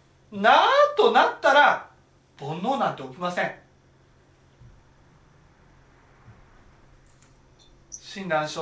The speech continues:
人ほどのお方でも、「煩悩証言水風見」って言われて、「いや、私は善人だと思ってる」ってことなんです。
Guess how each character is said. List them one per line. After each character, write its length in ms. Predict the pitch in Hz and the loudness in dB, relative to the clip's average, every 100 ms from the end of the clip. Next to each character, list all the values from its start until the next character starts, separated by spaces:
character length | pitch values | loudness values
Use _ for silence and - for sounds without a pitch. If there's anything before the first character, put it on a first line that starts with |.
| 151 | -8
人 220 | 147 139 | -10 -12
ほ 120 | 147 | -10
ど 120 | 147 | -8
の 120 | 143 135 | -8 -8
お 60 | |
方 260 | - 190 226 | -6 -4 -4
で 120 | 277 | -6
も、 240 | 196 - _ _ _ _ _ _ _ _ 147 | -8 -16 _ _ _ _ _ _ _ _ -4
「煩 400 | 165 190 202 214 | 0 0 0 -2
悩 400 | 220 208 190 175 | 4 4 4 2
証 560 | - 208 226 233 233 | -4 0 2 4 2
言 400 | 226 240 233 208 | 0 -2 -2 -6
水 480 | 190 - 254 247 233 | -12 -10 -4 -4 -4
風 480 | 208 208 190 180 170 | -8 -8 -8 -8 -8
見」 0 | 208 233 277 | -6 -6 -8
っ 20 | |
て 120 | - 160 | -14 -10
言 60 | |
わ 60 | 143 | -10
れ 100 | - | -10
て、 140 | - _ _ - - - _ - - - - _ 151 | -20 _ _ -20 -20 -20 _ -20 -20 -20 -20 _ -16
「い 100 | 147 | -8
や、 100 | 160 - - - - - - - _ - _ - 117 | -8 -8 -14 -14 -14 -18 -20 -20 _ -20 _ -20 -18
私 560 | 160 143 147 143 - 147 | -14 -10 -8 -10 -12 -8
は 300 | 175 175 - 120 - _ _ _ _ - _ _ _ _ | -4 -6 -8 -18 -20 _ _ _ _ -20 _ _ _ _
善 420 | - 139 185 233 311 | -12 -6 0 0 0
人 460 | 392 523 571 539 | -4 -6 -10 -2
だ 220 | 269 247 | 0 0
と 80 | 247 - _ _ _ _ _ _ _ _ _ _ | -2 -14 _ _ _ _ _ _ _ _ _ _
思 320 | 143 147 170 | -14 -8 -6
っ 100 | - | -6
て 140 | - 156 | -6 -2
る」 180 | 175 190 | -2 -4
っ 20 | |
て 80 | - | -10
こ 80 | 147 | -16
と 100 | 147 | -16
な 60 | |
ん 40 | 117 | -18
で 60 | |
す。 80 | _ | _